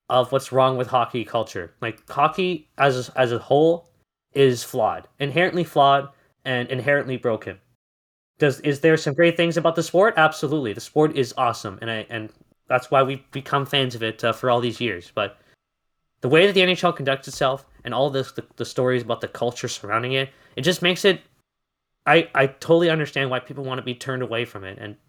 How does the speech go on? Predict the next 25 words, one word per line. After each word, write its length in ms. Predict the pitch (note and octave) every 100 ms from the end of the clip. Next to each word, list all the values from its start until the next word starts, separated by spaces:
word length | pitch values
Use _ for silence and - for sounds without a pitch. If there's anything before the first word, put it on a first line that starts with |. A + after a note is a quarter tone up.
| -
don't 160 | B2+
wanna 280 | C3 B2+ B2 _ _ _ _
get 120 | D3+
invested 400 | D3+ D3+ F#3+ F3
into 280 | B2 G#2+ G#2+
it. 200 | F2 - _
And, 160 | G#2 G2+ _ _ _ _
I 80 | B2+
mean, 280 | D3 D3+ C3+
there's 200 | D#3 D3+
a, 40 |
yet 220 | D#3 E3
another 400 | D#3 D#3+ E3 F#3
story 260 | F#3 D#3+ C#3
that 80 | B2+
we're 100 | C#3+
gonna 120 | D3
get 160 | D3 C#3+
to 120 | D3
in 100 | C3
just 220 | C#3+ C3+
a 60 | C3
few 180 | C3+
minutes, 480 | B2+ C#3 B2+ G#2+ -
uh, 320 | A2+ G2+ G2+